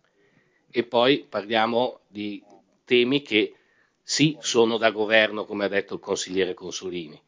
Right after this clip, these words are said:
per cui non sono d'accordo sul paragone degli stati, ma sono assolutamente d'accordo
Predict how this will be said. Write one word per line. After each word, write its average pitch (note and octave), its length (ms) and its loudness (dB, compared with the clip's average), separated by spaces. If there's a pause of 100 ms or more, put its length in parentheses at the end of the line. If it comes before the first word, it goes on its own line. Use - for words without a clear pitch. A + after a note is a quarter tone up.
(460)
per G2 160 -4
cui G#2 340 0
non G#2 160 -6
sono A#2 200 -6
d'accordo A2 800 -4 (200)
sul - 220 -10
paragone A2 420 -2
degli G#2+ 240 -8
stati, G#2+ 600 -4 (220)
ma G#2 120 0
sono A2+ 220 -4
assolutamente A2 640 -4
d'accordo A2 720 2